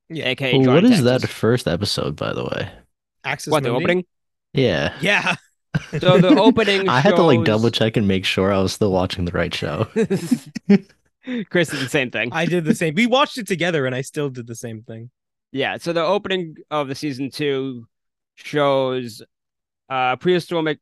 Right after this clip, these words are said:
Speaker 2: prehistoric times, a woman, uh, walking out of a cave where her family is, uh, and an earthquake happens, causing the cave to collapse and everyone dying inside, uh,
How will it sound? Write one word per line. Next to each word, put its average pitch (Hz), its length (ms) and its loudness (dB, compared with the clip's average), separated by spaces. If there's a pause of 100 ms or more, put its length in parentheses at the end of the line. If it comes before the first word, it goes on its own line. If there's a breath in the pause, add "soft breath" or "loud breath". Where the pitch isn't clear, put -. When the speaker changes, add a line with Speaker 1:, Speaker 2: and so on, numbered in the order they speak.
(120)
Speaker 2:
prehistoric 156 420 -2
times, 139 540 -4
a 120 180 -8
woman, 139 420 -2
uh, 135 180 -4 (300)
walking 143 280 -2
out 143 140 0
of 135 60 -6
a 139 40 -4
cave 131 360 -4
where 127 120 -4
her 127 60 -4
family 123 400 -4
is, 113 300 -8
uh, 120 120 -6 (600)
and 143 420 2
an 139 120 -2
earthquake 151 400 0
happens, 110 600 -8 (240)
causing 135 420 2
the 123 100 -4
cave 131 240 -6
to 127 60 -10
collapse 123 280 -4
and 123 80 -8
everyone 117 180 -8
dying 120 240 -2
inside, 123 520 -2
uh, 127 120 -4